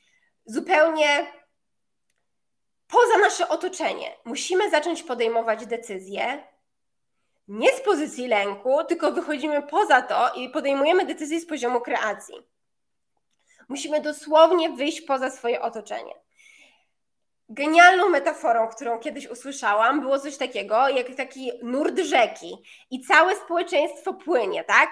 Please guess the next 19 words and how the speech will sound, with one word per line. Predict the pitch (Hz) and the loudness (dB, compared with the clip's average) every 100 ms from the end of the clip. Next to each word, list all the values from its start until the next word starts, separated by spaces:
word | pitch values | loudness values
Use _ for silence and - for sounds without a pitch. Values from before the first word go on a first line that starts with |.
| - | -4
I | 254 | -6
teraz | 277 285 359 | 2 2 2
na | 302 | -2
przykład | 294 - - 247 - - _ _ _ _ _ _ _ _ _ _ _ _ _ _ - | -4 -8 -4 -4 -4 -14 _ _ _ _ _ _ _ _ _ _ _ _ _ _ -20
skupmy | - 339 330 302 | -10 -8 -4 -4
się | 311 | -2
na | 302 240 | 0 0
tym, | 285 294 - | -2 -4 -4
jakie, | 247 254 - | 0 0 0
ja-, | 311 - 254 - - 247 | -6 -2 -2 -2 -4 0
jak | 277 359 - - | 2 2 -4 -16
postrzegane | - 320 - 233 262 262 | -14 -14 -10 -6 -4 -4
są | - - | -6 -8
kobiety, | - 220 - | -6 -8 -8
jakie | 208 240 302 330 | 0 0 0 0
my | 320 | 0
mamy | 311 294 302 | 0 2 2
role, | 269 208 170 - - - - | 2 0 -2 -10 -16 -20 -4
jak | 254 302 339 - | 2 4 2 -2